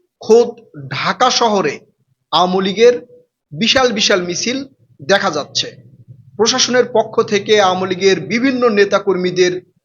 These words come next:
গ্রেপ্তার করার ঘটনাও দেখা যাচ্ছে, গণমাধ্যমেও প্রকাশ হচ্ছে। প্রতিদিনই আওয়ামী লীগের, আজকে যুবলীগের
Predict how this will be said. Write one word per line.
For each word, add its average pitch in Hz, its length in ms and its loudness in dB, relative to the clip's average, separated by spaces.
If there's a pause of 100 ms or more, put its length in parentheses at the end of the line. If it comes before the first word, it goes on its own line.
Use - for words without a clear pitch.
(120)
গ্রেপ্তার 202 500 0
করার 190 340 0
ঘটনাও 208 540 0
দেখা 202 240 0
যাচ্ছে, 233 540 -4 (340)
গণমাধ্যমেও 214 800 2
প্রকাশ 175 320 -2
হচ্ছে। 131 340 -10 (380)
প্রতিদিনই 262 840 0 (320)
আওয়ামী 196 300 2
লীগের, 233 540 0 (320)
আজকে 196 680 0 (280)
যুবলীগের 180 680 0